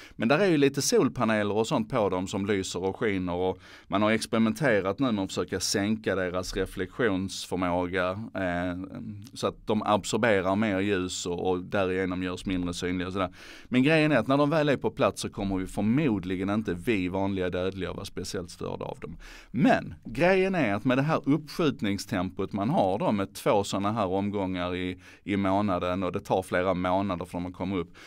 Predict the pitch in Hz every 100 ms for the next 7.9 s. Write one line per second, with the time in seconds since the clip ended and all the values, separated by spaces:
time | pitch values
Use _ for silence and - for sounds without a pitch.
0 | - - 156 - 202 120 135 131 - 110
1 | 107 - 110 95 92 98 - 98 95 98
2 | - 101 87 85 - - - - 160 117
3 | 90 87 90 90 95 117 87 95 117 117
4 | 110 - 185 135 104 101 107 156 117 101
5 | 151 170 156 160 135 147 139 139 117 120
6 | - 113 113 120 101 95 95 92 95 107
7 | 98 90 87 90 - 101 90 90